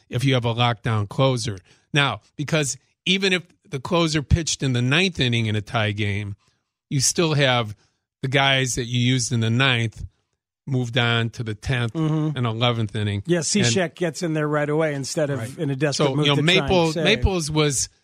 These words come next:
Speaker 1: that was in a, a Joe Madden experiment that he felt he had to make. And I think it was, the message was to Maples, the message was to the front office, the message was to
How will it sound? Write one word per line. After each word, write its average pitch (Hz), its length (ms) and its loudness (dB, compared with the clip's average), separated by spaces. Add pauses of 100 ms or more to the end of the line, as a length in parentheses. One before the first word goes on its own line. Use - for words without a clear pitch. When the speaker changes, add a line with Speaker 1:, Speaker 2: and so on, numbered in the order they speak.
(180)
Speaker 1:
that 208 180 2
was 214 160 -2
in 190 100 2
a, 165 160 0
a 147 100 -2
Joe 170 600 0
Madden 151 340 0
experiment 139 640 -2
that 135 140 -8
he 190 180 -2
felt 151 400 0 (480)
he 156 180 2
had 151 260 2
to 143 80 -2
make. 120 440 0
And 135 180 -2
I 143 100 2
think 180 260 -2
it 143 80 -4
was, 139 300 0 (260)
the - 60 -8
message 151 380 0
was 131 260 -2
to 120 80 -10
Maples, 185 760 0 (200)
the 131 80 -8
message 139 440 0
was 127 400 0 (300)
to 143 80 -6
the 127 80 -2
front 135 320 0
office, 190 560 0
the - 60 -8
message 147 400 -2
was 135 420 2
to 120 480 0